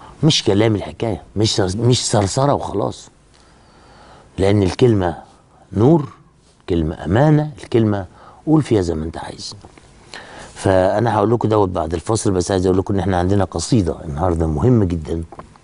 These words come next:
للشاعر الكبير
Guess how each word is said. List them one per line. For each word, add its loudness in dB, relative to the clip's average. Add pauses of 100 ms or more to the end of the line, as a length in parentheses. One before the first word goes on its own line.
(1160)
للشاعر 2
الكبير -2